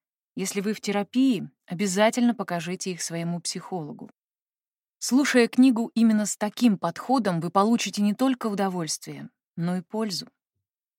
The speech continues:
В конце некоторых глав я оставила названия нейромедитативных практик, которые помогут в проработке тех или иных моментов.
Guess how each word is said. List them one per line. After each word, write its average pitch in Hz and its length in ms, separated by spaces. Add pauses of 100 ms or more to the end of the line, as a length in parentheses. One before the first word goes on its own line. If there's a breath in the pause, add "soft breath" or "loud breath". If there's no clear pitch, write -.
(500)
В - 40
конце 240 360
некоторых 247 500
глав 240 580
я 196 240
оставила 226 540
названия 196 800
нейромедитативных 185 1200
практик, 175 580 (300 loud breath)
которые 208 320
помогут 202 440
в - 80
проработке 175 680
тех 226 400
или 160 160
иных 165 360
моментов. 165 680